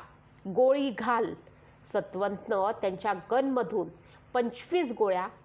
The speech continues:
इंदिराजींवरती झाडल्या. बियन सिंगनं पहिली गोळी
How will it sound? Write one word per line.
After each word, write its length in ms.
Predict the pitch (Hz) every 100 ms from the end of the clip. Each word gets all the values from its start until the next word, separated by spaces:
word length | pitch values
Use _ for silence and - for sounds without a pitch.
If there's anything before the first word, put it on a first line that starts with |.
| -
इंदिराजींवरती 1120 | 202 196 214 208 208 196 185 240 240 202 285 - - - -
झाडल्या. 400 | 196 170 165 165 - - - - - - - -
बियन 360 | 170 202 196 196
सिंगनं 460 | - 262 262 202
पहिली 480 | 214 - 214 214 262
गोळी 300 | 233 220 170